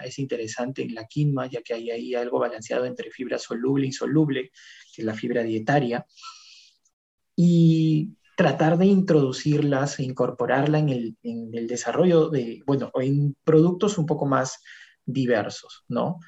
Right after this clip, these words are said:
Y lo que sí veo yo interesante es el uso de... Mm,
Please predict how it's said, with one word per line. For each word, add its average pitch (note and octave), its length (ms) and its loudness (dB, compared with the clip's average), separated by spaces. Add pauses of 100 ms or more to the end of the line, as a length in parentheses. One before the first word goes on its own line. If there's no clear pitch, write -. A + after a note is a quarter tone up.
(580)
Y A3+ 180 4
lo G#3 160 4
que C#3+ 160 -2
sí A3 260 0
veo F#3+ 360 6
yo E3+ 520 0
interesante C3+ 1300 -2 (100)
es C3 580 -4
el C3 320 -4
uso D#3 460 2
de... A#2 380 -4 (520)
Mm, A#2 480 -10